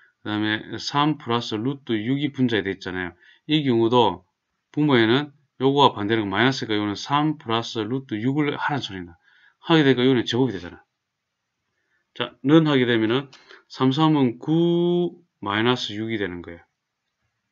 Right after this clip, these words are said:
됐죠? 아, 너무 짝-, 음, 너무 이러면 또 복잡하니까 처-, 처음인데,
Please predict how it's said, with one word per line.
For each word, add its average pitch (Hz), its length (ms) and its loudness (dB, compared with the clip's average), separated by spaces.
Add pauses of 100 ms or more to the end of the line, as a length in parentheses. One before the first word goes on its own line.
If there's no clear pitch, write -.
(340)
됐죠? 113 520 -8 (720)
아, - 160 -10
너무 113 300 -14
짝-, - 200 -14 (1200)
음, 104 180 -14 (400)
너무 104 240 -10
이러면 107 360 -6
또 98 120 -12
복잡하니까 107 960 -8 (220)
처-, - 260 -10
처음인데, 107 640 -2